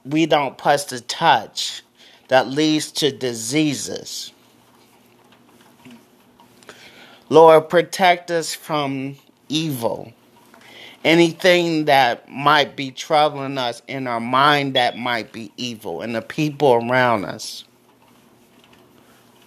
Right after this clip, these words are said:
Lord, protect us from the enemy attacks and his angels. Lord,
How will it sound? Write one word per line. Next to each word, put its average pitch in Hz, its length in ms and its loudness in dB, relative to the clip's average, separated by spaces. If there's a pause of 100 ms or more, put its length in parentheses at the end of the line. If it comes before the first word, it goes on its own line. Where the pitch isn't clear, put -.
(560)
Lord, 156 400 6
protect 160 560 0
us 147 260 -2
from 131 640 -6 (1200)
the 135 520 4
enemy 143 600 0
attacks - 1120 -2 (1000)
and 139 200 2
his 147 340 -2 (120)
angels. 147 920 -4 (3750)
Lord, 165 640 6